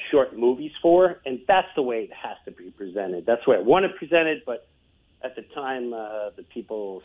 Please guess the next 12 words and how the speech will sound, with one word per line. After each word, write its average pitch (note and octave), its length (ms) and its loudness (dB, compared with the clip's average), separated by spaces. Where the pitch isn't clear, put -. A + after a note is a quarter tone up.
surrounding G#2 340 -8
me F#2+ 100 -6
didn't - 280 -10
get F#2 180 -8
it. E2 120 -16
So F#2+ 280 2
it's - 160 2
not A#3 160 4
dead. A#2 280 -2
It's - 100 -20
not C#3 220 -10
dead. D#2 160 -18